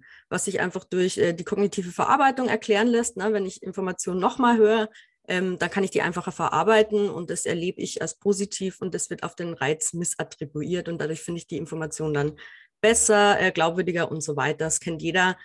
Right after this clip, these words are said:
der im Radio von seiner Lieblingsband ein neues Lied hört,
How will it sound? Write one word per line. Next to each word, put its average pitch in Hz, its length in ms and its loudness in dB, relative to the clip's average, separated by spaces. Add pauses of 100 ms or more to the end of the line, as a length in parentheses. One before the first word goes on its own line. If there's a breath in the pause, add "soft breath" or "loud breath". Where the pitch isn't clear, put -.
(220 loud breath)
der 175 100 -2
im 185 60 -2
Radio 170 360 2
von 185 180 -6
seiner 180 240 -4
Lieblingsband 202 720 0
ein 185 60 -6
neues 185 340 -2
Lied 277 240 0
hört, 233 340 0